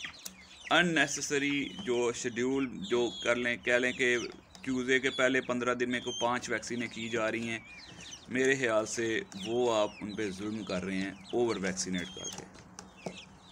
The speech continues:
जैसे मैंने पहले बताया कि मैंने इनको अभी कोई vaccine नहीं की, कोई दवाई नहीं दी, कोई antibiotic नहीं दी,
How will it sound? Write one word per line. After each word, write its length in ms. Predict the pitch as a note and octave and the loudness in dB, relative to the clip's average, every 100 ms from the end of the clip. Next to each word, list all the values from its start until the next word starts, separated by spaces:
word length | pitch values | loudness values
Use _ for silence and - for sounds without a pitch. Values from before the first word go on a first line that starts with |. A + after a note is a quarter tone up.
| - - - - - - - - - - - - - | -18 -18 -20 -20 -18 -16 -14 -14 -14 -14 -14 -18 -10
जैसे 280 | G2 G#2+ C#3 | -4 0 2
मैंने 200 | C3 C3 | 2 2
पहले 220 | B2 C3 | 2 0
बताया 320 | B2+ A2+ A#2+ B2 | 0 4 6 6
कि 100 | A#2+ | 2
मैंने 220 | G#2+ G#2+ | -2 -2
इनको 200 | G#2+ G#2+ | -4 -4
अभी 140 | G2+ | -4
कोई 320 | F#2+ A2+ C#3 | -4 2 4
vaccine 360 | D3 C3 - B2 | 4 2 0 -2
नहीं 140 | B2 | -2
की, 280 | A#2+ A#2+ A#2 | -2 -2 -2
कोई 300 | A2+ B2 C3+ | -2 2 2
दवाई 320 | B2+ A#2 A2 | 4 2 2
नहीं 140 | A#2 A#2 | 2 -2
दी, 240 | G#2+ A2 | -2 -4
कोई 260 | G2 A#2 C3+ | -2 0 2
antibiotic 640 | A#2+ G#2+ A#2 A2 G#2+ G#2 | 2 0 0 0 0 -2
नहीं 140 | G#2+ G#2 | -6 -6
दी, 220 | G2 G2+ | -6 -6